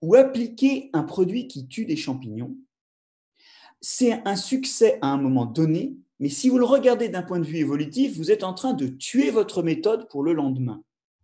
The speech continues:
Alors, vous allez me dire, « Mais comment on fait ? Comment on fait pour que on arrive à empêcher les pathogènes de s'installer et qu'on n'ait pas de problème de résistance le lendemain ? » Alors, si on voit ça d'un point de vue évolutif,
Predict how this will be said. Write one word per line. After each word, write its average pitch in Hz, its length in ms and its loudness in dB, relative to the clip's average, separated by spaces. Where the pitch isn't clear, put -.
Alors, - 200 -12
vous 107 60 -16
allez 127 100 -2
me 151 80 -6
dire, « 262 260 2
Mais - 100 -20
comment 233 260 6
on 202 60 4
fait ? - 380 -4
Comment 139 280 -2
on 147 60 2
fait 294 320 0
pour 185 280 -2
que 180 320 8
on 156 140 4
arrive 156 280 4
à - 260 -6
empêcher 180 520 2
les 131 100 0
pathogènes 127 340 -4
de 123 60 -6
s'installer - 760 -2
et - 340 -6
qu'on 131 140 0
n'ait 135 100 4
pas 208 120 0
de 214 80 -14
problème 170 260 2
de 139 80 -2
résistance 135 520 -4
le 160 60 0
lendemain ? » 110 380 -6
Alors, 113 140 -12
si - 160 0
on 262 60 8
voit 277 160 4
ça 269 120 2
d'un 208 120 -2
point 175 140 -2
de 160 40 0
vue 151 120 -2
évolutif, 120 720 -4